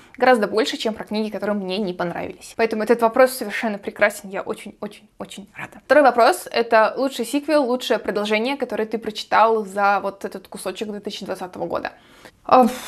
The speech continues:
что касается меня, я закончила сагу о видящих Робин Хоп, я прочитала последнюю книгу, и "Странствия убийцы" расставили очень многое для меня по своим местам. Если после второй книги у меня были очень смешанные впечатления, то после третьей я окончательно влюбилась в эту историю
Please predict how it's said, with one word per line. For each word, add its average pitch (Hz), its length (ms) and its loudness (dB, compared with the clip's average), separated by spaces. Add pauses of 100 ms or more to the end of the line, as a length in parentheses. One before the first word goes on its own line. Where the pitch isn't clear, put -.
(120)
что 381 160 4
касается 381 340 6
меня, 285 360 6
я 254 440 4
закончила 226 760 -2
сагу 208 560 0
о 220 120 -2
видящих 214 540 -6
Робин 320 300 0
Хоп, 339 300 0
я 247 160 0
прочитала 208 440 -2
последнюю 196 420 -8
книгу, 285 480 2 (180)
и 220 560 -2 (100)
"Странствия 269 500 0
убийцы" 269 720 0 (120)
расставили 240 540 4
очень 220 240 -4
многое 214 320 0
для 208 100 -4
меня 208 220 -2
по - 80 -12
своим 208 300 -8
местам. 311 360 2
Если 254 240 0
после 233 320 0
второй 220 320 2
книги 214 300 -4
у 196 60 -4
меня 196 280 -4 (380)
были 214 720 2
очень 277 220 6
смешанные 254 520 2
впечатления, 254 560 -2
то 220 160 2
после 220 320 -4
третьей 233 360 2
я 202 220 6
окончательно 208 520 -10
влюбилась 196 340 -6
в - 60 -8
эту 175 160 -8
историю 247 500 0